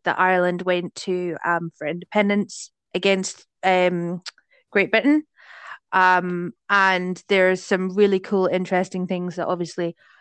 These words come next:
I geeked out over, 'cause you get to see the prison cell of Eamon de Valera, who eventually became Ireland's first Taoiseach or president, um, and wrote what we now see as the Irish Constitution. Um,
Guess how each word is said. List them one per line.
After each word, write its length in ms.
I 200
geeked 400
out 220
over, 400
'cause 260
you 60
get 200
to 100
see 420
the 80
prison 320
cell 540
of 400
Eamon 200
de 120
Valera, 500
who 300
eventually 480
became 500
Ireland's 400
first 460
Taoiseach 400
or 80
president, 500
um, 260
and 200
wrote 200
what 180
we 180
now 320
see 240
as 120
the 220
Irish 300
Constitution. 880
Um, 640